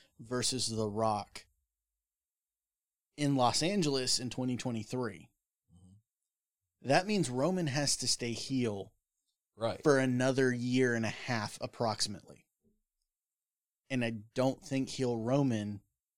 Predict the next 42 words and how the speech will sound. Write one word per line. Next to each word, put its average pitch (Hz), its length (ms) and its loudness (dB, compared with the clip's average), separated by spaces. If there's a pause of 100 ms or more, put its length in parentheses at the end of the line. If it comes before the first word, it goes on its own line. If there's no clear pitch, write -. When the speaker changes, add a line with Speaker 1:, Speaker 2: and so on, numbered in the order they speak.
(640)
Speaker 1:
has 120 340 0
that 117 240 -2
much 117 260 -6
Speaker 2:
It 110 80 -6
Speaker 1:
legs 117 240 0
Speaker 2:
doesn't. 107 160 -2
Speaker 1:
left. - 380 -10 (160)
Speaker 2:
It 87 100 -18
doesn't. 113 340 -4
Not 120 220 -4
to 113 100 -6
mention 127 280 -8
the 104 80 -6
fact 95 320 -8
that 78 180 -12
you 113 160 -12
have 95 160 -10
heel 117 260 -4
Roman 101 280 -4
versus 95 320 -8
face 90 320 -8
Rock. 110 400 -2 (2500)
In 110 120 -10
order 123 260 -2
to 127 100 -2
get 117 180 -4
that 101 280 -4
good 107 260 -8
pop, 113 600 0 (1120)
Roman's 120 320 -4
gotta 117 160 0
win 104 140 -6
the 92 60 -8
belt 87 520 -8 (320)
Speaker 1:
Yeah. 101 240 -10
Speaker 2:
back. 101 340 -4
So 101 140 -4
he's 117 160 -2
gotta 147 220 0
lose 123 440 -2
the - 100 -8
belt. 80 440 -12